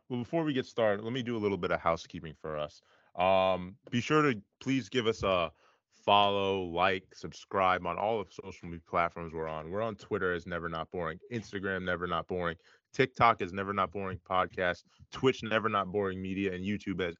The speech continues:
you could just search Never Not Boring, uh, for us and find us there. The, all the episodes should be eventually posted on all those platforms as well.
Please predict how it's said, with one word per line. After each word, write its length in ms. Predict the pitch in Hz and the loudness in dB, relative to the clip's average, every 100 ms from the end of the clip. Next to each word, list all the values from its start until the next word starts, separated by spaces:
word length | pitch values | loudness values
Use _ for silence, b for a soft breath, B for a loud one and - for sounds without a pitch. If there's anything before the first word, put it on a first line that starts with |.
| b b | b b
you 100 | 98 | -6
could 100 | 92 | -4
just 160 | 87 - | -4 -4
search 220 | 92 85 | -4 -2
Never 220 | 87 82 | -2 0
Not 200 | 82 78 - | -2 -2 -2
Boring, 360 | 85 78 78 - B B B | -6 -4 -8 -12 B B B
uh, 160 | 85 80 | 4 4
for 180 | - 87 | 2 2
us 140 | 82 85 | 2 0
and 140 | 78 | -4
find 320 | - 82 80 | 2 2 2
us 140 | 80 - | -2 -2
there. 400 | 87 82 80 82 | 0 4 4 4
The, 280 | 87 85 85 _ - | 2 2 0 _ 0
all 140 | 104 | 2
the 100 | 104 | 2
episodes 340 | 95 - 92 | 0 -2 -6
should 140 | - 85 | -6 -8
be 240 | 87 87 - _ 90 | -6 -6 -12 _ 0
eventually 360 | 104 120 95 | 2 2 -4
posted 380 | 87 90 85 90 | -4 -4 -4 -4
on 120 | 82 | -2
all 120 | 80 | -2
those 260 | 80 80 - _ b b | -4 -6 -8 _ b b
platforms 480 | - 90 80 85 80 | 4 4 4 0 -4
as 120 | 78 | -4
well. 480 | 82 87 87 85 92 | 0 2 4 2 0